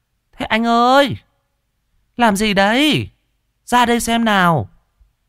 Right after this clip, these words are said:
Chứ tránh mùng một, chứ tránh làm sao được đến tận ngày rằm anh ơi! Nói xong, mợ híp mắt cười đắc ý. Cậu thấy đã hỏng bét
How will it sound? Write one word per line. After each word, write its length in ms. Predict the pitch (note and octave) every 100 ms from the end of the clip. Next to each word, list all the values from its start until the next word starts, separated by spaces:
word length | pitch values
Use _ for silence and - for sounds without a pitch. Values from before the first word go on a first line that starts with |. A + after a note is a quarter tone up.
| _ -
Chứ 100 | C#4
tránh 300 | A#3+ A3 D4+
mùng 180 | A#3
một, 240 | F#3+ F#3+ -
chứ 80 | B3+
tránh 180 | - A3
làm 140 | C#4+ G#3+
sao 220 | G#3+ A3+
được 100 | G3
đến 180 | G3+ C4
tận 220 | - D3
ngày 160 | F3+
rằm 220 | F3 F#3 F#3
anh 200 | G#3 A3+
ơi! 380 | A3+ B3 C4 D#3+ _ _ _ _ _ _ _ _ _ _
Nói 220 | A2 C#3+
xong, 260 | - D#3 C3 - _
mợ 260 | A2+ A2+ D#2
híp 260 | C3+ G#3+
mắt 140 | D#3+ G3 -
cười 160 | D2+ A#1
đắc 240 | G2 -
ý. 300 | A2+ C3+ A3 - _ - - -
Cậu 220 | C3+ G#2+
thấy 160 | F#2 E3
đã 120 | F#3
hỏng 320 | D3+ B2 B1+ C2+
bét 200 | D#3+